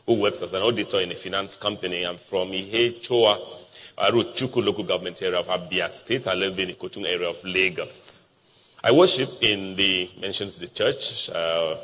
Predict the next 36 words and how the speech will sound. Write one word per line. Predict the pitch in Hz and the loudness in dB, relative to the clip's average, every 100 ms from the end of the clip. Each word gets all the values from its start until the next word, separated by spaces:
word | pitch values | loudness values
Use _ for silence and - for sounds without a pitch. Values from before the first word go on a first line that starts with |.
| - | -6
of | 85 | -6
Nigeria. | 87 87 82 110 127 151 180 - - - - - | -4 -6 0 4 6 4 0 -12 -16 -18 -16 -2
Honestly, | 104 107 104 110 95 | 2 2 2 2 2
have | 92 92 | 0 0
not | 104 110 | 0 0
been | 92 | -2
comfortable | 90 131 135 - 98 92 123 135 | -2 -2 -2 -6 -2 -2 -4 -8
with | 92 90 - | -6 -4 0
their | 87 | 0
doctrine | 98 120 - - 107 | 4 4 2 -8 -4
and | 110 90 85 | -2 -4 -4
the | 90 | -2
way | 90 104 | 2 2
many | 98 95 | 2 -2
churches | - 98 123 | -2 -4 -4
and | 92 | -8
figures | - 98 98 92 | -6 0 0 0
in | 90 | -6
Christendom | 127 - 90 90 107 _ _ _ - - | -6 -6 -6 -8 -10 _ _ _ -20 -4
interpret | 107 120 98 104 98 | -2 -2 -2 0 0
the | 98 95 | 0 -2
scriptures | - 123 - 90 92 | 0 -2 0 -4 -2
as | 87 | -4
to | - | -4
suit | - 95 | -6 -4
their | 90 | -4
desires | 87 92 101 104 104 | -2 2 4 4 2
and | - | -4
keep | 117 - | -4 -4
on | 92 | -6
being | 90 92 | -4 -2
adamant | 101 101 104 104 | -2 -2 -4 -6
to | 98 | 0
the | 98 | 0
obvious | 90 90 - | 2 -2 -4
truth, | - - - | -12 -14 -18